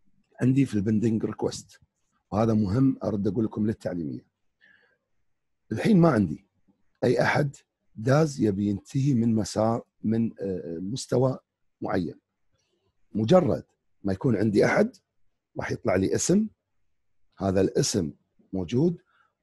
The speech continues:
وما هو الباث المسمى ماله، الباث واي ماله، أو البرنامج التعليمي أو المسار ماله، اسمه، كم مقدار المستوى، المستوى الأول، الثاني، الثالث، الرابع، الخامس، خمس مستويات.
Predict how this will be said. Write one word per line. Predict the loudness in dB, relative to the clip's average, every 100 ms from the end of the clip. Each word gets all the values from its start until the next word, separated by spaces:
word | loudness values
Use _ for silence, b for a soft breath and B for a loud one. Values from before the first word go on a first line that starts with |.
| -6
وما | -4 -4 -6 -6 0 2 4
هو | 4 4
الباث | 4 2 0 0 -4
المسمى | -2 -2 0 2 2
ماله، | 2 2 0
الباث | 0 0 -2 -2
واي | -2
ماله، | 0 0 0
أو | 0
البرنامج | -2 -4 -2 -4 -8 -20
التعليمي | -14 -6 0 2 0
أو | -2
المسار | -6 -8 -2 -2
ماله، | 0 0 -2 -4 _ _ _ -6
اسمه، | -4 2 2 0 _ _ b b b b b _ _ _ _
كم | 2 8 8
مقدار | 8 2 2 4 2
المستوى، | 0 -2 -2 0 0 -4 _
المستوى | -20 -8 -6
الأول، | -2 0 0
الثاني، | -2 -6 -4 -4
الثالث، | -6 -4 -2 -4
الرابع، | -8 -4 -4 -2
الخامس، | -4 -2 -2 -4 -18 _ _
خمس | -10 -10 -10
مستويات. | -4 2 2 0